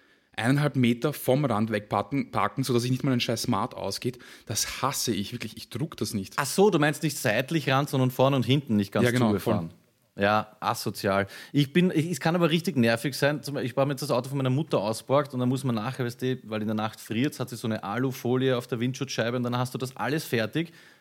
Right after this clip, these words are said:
Speaker 2: Und wenn's dann drauf kommst, fuck, ich hab da noch einmal achtzig Zentimeter breit. Aber ich tu's mal an, steig, ich glaub, neunundneunzig Prozent steige ich ein und fahr dieses Stück halt vor, weil's halt einfach eine Arschaktion ist.
Speaker 1: Fix.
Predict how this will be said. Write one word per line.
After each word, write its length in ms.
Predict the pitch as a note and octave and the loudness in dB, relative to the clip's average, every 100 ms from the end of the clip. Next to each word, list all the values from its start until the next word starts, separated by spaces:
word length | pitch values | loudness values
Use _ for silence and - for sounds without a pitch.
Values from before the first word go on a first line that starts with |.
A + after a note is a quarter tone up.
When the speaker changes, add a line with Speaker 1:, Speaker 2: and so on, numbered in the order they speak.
| _ | _
Speaker 2:
Und 120 | G#2+ | 0
wenn's 240 | A2 A2 | 0 0
dann 240 | - A#2+ D#3 | -2 0 0
drauf 320 | B2 B2 C3 | 2 0 0
kommst, 260 | B2+ B2+ - | 0 -2 -4
fuck, 440 | - - - A2+ - - | -20 -20 -6 -6 -6 -14
ich 140 | G#2 | -6
hab 140 | A2 - | -6 -2
da 80 | |
noch 160 | A2+ A2+ | -2 0
einmal 300 | B2 A#2 A2+ - | 0 -2 -4 -6
achtzig 280 | A#2+ B2+ | -8 -8
Zentimeter 460 | B2+ A#2 A#2 A2+ A2+ | -6 -4 -2 -4 -6
breit. 380 | G2+ G2 B2+ C3 - - - | -4 -2 -2 -4 -18 -20 -2
Aber 140 | G#2+ C3 | 4 4
ich 100 | C3+ | 4
tu's 180 | F3 F3 | 4 6
mal 200 | E3 D3 | 6 4
an, 120 | F3 | 2
steig, 420 | - C3+ D#3+ - _ _ | 0 0 0 -8 _ _
ich 100 | C3 | -2
glaub, 160 | D3+ C#3 | 0 2
neunundneunzig 420 | C#3 D#3+ D#3+ E3 | 2 4 0 -2
Prozent 320 | D3 D3+ C#3+ | -2 -2 -2
steige 300 | - B2+ C#3+ | 0 2 2
ich 80 | A#2 | 0
ein 140 | A#2+ | -2
und 80 | C3 | -2
fahr 160 | - G#2+ | -2 -4
dieses 220 | B2 B2+ | -2 -6
Stück 220 | - B2 | -6 -4
halt 120 | B2 A2+ | -4 -2
vor, 240 | G2+ G#2 | 0 2
weil's 240 | G2+ B2 | 2 -2
halt 140 | B2 - | -4 -4
einfach 240 | G#2+ G#2+ | -6 -6
eine 120 | G2 D#2+ | -8 -6
Arschaktion 440 | - G2 - E2+ | -8 -10 -10 -10
ist. 40 | E2+ | -10
Speaker 1:
Fix. 260 | A2 - | -10 -14